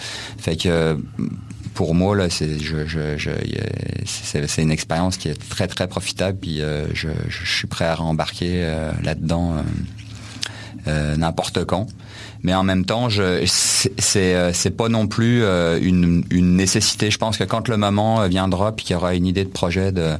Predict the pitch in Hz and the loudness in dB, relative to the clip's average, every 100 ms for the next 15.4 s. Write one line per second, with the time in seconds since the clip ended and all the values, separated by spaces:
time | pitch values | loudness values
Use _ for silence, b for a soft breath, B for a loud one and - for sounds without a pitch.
0 | B B B B B B B B - 82 | B B B B B B B B 0 2
1 | 82 85 - 92 87 95 95 - 90 90 | 2 0 0 -2 0 0 -2 0 0 0
2 | - 87 - 107 110 - 95 92 82 78 | 0 -2 -2 0 -2 0 0 2 2 0
3 | 78 85 - 92 - 82 76 78 - 80 | -2 -4 -2 -2 0 -2 0 -2 -2 0
4 | - 82 82 131 143 90 87 - 101 123 | 2 0 0 -4 0 0 0 0 0 2
5 | 110 95 92 90 95 B B B B B | 2 2 2 0 -2 B B B B B
6 | B - 85 85 85 85 85 82 80 71 | B -4 0 2 2 2 2 2 0 -2
7 | - - - - - - - 95 - - | -6 -10 -10 -12 -16 -18 -6 -4 -4 0
8 | 123 113 101 110 101 113 110 - - 101 | 2 2 2 0 2 0 0 -4 -2 -2
9 | 101 - - - - 87 92 95 95 98 | -2 -4 -4 -6 -4 0 2 2 2 2
10 | 90 90 107 - 90 87 - 110 113 104 | 4 4 2 0 0 0 2 2 4 4
11 | 92 87 87 107 - 90 - 107 95 87 | 4 2 2 0 2 0 2 2 2 2
12 | - 104 95 92 95 85 82 82 85 87 | 2 2 2 0 0 0 0 0 0 0
13 | 82 123 113 - 90 87 113 104 92 92 | 0 0 0 0 0 2 2 2 2 2
14 | 90 90 - 123 113 101 - 95 104 104 | 0 0 0 2 2 0 0 0 0 0
15 | 98 90 87 80 | 2 2 4 2